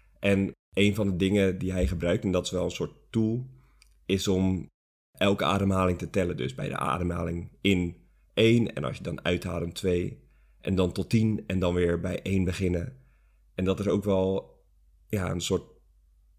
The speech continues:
reminder voor jezelf van, "Oh ja, ik ben aan het tellen. Eh, hoe zit ik in mijn gedachtes?" En als ik een gedachte heb, bijvoorbeeld, eh, bij ademhaling drie of vier, dan merk je dat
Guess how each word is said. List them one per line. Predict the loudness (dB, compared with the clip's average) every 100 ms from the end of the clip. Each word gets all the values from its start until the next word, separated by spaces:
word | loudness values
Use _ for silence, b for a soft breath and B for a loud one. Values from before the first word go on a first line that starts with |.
| _ _ _
reminder | -2 2 4 4 4 4
voor | 4 2
jezelf | 4 2 0
van, | 0
"Oh | 0
ja, | 0
ik | 0
ben | -2 0
aan | 0
het | 0
tellen. | 2 2 2 -2 b b b b b b b _
Eh, | -2 0 0
hoe | 2 2
zit | 2 0
ik | -2
in | -2
mijn | -2
gedachtes?" | -2 -4 -2 -4 -4 -8
En | -4
als | -2 0
ik |
een | -2
gedachte | 0 -2 0 0
heb, | -2 -2 -20 -20 -20
bijvoorbeeld, | -10 -4 0 2 0 0
eh, | 0 0 0 0 -2 -4 -6 -6
bij | -4
ademhaling | -2 0 0 0 2
drie | 4 4
of | 4
vier, | 4 4 2 -2 _ _ _ -8
dan | -2 2 4
merk | 4 2
je | 0
dat | 0 -2